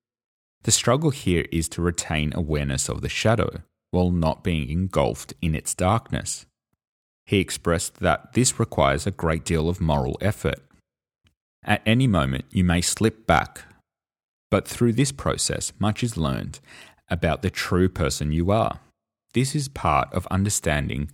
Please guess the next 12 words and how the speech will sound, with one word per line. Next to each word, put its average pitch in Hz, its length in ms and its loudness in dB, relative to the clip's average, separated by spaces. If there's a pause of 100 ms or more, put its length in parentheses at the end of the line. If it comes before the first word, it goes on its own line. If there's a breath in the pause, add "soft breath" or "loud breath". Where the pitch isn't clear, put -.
(140)
the 110 180 0
individual 90 680 0
you 76 320 -4
are. 87 380 -2 (1200)
Many 123 260 4
believe 82 400 2
this 98 200 0
is 98 140 0
where 82 220 2
creativity 92 800 -2
comes - 280 -4
from, - 340 -8